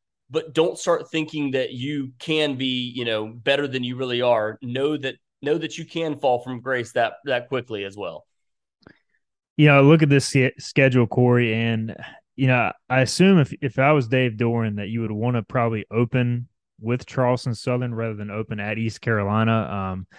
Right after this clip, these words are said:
Speaker 2: now, th-, granted, they have an extremely veteran team, so maybe it's not that big of the deal in the grand scheme of things. But, like, when you, when you look at the schedule, all the hype, um, like, how much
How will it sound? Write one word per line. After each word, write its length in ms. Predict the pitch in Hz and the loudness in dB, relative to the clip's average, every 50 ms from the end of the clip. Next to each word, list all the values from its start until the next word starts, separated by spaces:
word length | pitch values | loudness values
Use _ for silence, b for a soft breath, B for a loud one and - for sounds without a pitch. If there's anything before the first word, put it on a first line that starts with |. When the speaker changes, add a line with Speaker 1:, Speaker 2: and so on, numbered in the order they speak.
| b b b b | b b b b
Speaker 2:
now, 220 | - 147 156 156 156 | 4 4 6 6 6
th-, 260 | 151 156 175 156 170 | 4 2 2 2 4
granted, 300 | 143 170 190 202 170 139 | 6 8 8 8 8 8
they 100 | 139 147 | 8 8
have 240 | 135 143 156 165 131 | 8 8 6 6 4
an 80 | 120 | 2
extremely 460 | 120 110 - - - 151 147 135 127 120 | 0 -2 -4 0 2 2 4 4 4 2
veteran 400 | 107 120 120 120 113 110 107 101 | 2 2 2 2 2 0 -2 -4
team, 340 | - 139 135 131 127 120 | -4 -2 -2 0 -2 -2
so 100 | 117 - | -4 -4
maybe 240 | 123 117 117 120 120 | -2 -2 0 0 -2
it's 140 | 107 98 - | -2 -4 -6
not 240 | 120 113 113 120 107 | -6 -4 -4 -4 -4
that 160 | 113 107 107 | -6 -6 -6
big 160 | 107 110 101 | -6 -6 -6
of 120 | 110 104 95 | -8 -8 -8
the 80 | 101 | -6
deal 380 | 92 101 110 110 113 110 107 101 90 - | -4 0 2 2 4 4 2 0 -2 -6
in 120 | 113 117 110 | -8 -8 -6
the 60 | 104 | -4
grand 320 | 98 110 107 107 107 101 | -2 -2 -2 -2 -2 -4
scheme 240 | - - 113 113 113 | -4 -2 -2 0 0
of 80 | 110 - | 0 -2
things. 340 | - 104 101 98 98 92 | -2 -2 -2 -2 -4 -4
But, 260 | 98 98 104 104 104 - _ _ _ _ _ _ _ _ _ _ _ _ - | -4 -2 -2 -2 -2 -4 _ _ _ _ _ _ _ _ _ _ _ _ -2
like, 100 | 127 123 | 0 2
when 160 | 113 147 147 | 2 4 4
you, 300 | 143 139 131 131 127 - | 4 4 4 4 2 2
when 100 | 127 127 | 0 0
you 80 | 127 127 | 2 4
look 160 | 139 156 143 | 4 4 4
at 60 | 151 | 2
the 80 | 135 127 | 0 -2
schedule, 560 | - - - 139 131 123 113 131 127 123 123 | -2 2 2 4 4 4 2 0 0 0 0
all 240 | 113 120 127 135 131 | 0 0 0 2 0
the 80 | 120 | 0
hype, 340 | 104 113 120 123 123 123 113 _ _ - - - _ _ - | -2 -2 -2 0 -2 -2 -4 _ _ -20 -20 -20 _ _ -10
um, 420 | 110 113 110 104 104 101 104 101 - | -8 -6 -4 -4 -4 -4 -6 -8 -8
like, 180 | - 113 120 - _ _ | -6 -8 -8 -8 _ _
how 220 | - 127 113 160 | 0 4 6 6
much 320 | 170 190 202 175 - - | 6 6 6 4 2 -2